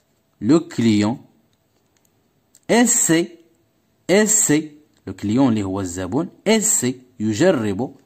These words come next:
Le vêtement. كيجرب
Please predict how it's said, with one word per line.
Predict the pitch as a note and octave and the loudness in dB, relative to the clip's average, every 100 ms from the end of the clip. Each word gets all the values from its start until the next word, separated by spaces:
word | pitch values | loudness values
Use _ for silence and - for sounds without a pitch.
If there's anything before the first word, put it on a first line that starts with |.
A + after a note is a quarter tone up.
| _ _ _ _ _ _ _ _ _ _ | _ _ _ _ _ _ _ _ _ _
Le | A#2 F3+ A#3 A3+ | 2 4 4 2
vêtement. | F#3+ G3 - - D3+ B2+ - - _ _ _ | 2 0 0 0 2 2 -2 -18 _ _ _
كيجرب | - A2 G2 G#2+ D3+ | -6 -4 -4 -2 -2